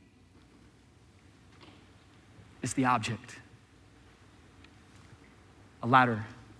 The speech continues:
out of heaven to you. The chasm has been covered.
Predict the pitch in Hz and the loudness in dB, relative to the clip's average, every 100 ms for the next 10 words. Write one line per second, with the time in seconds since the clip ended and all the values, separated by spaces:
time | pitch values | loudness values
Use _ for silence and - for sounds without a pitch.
0 | - - 131 135 131 120 117 117 - - | -20 0 2 4 4 4 4 2 -4 -18
1 | - - - - - - - - - - | -20 -20 -20 -20 -20 -20 -20 -20 -20 -20
2 | - - - 120 110 101 101 - - - | -20 -20 -6 -2 -2 -4 -10 -14 -20 -20
3 | - - - - - - - - - - | -20 -20 -20 -20 -20 -20 -20 -20 -20 -20
4 | - - - - - - - - - - | -20 -20 -20 -20 -20 -20 -20 -20 -20 -20
5 | - - - 156 143 147 147 131 113 117 | -12 -8 10 12 12 10 4 0 0 -2
6 | - 123 104 | -2 -4 -4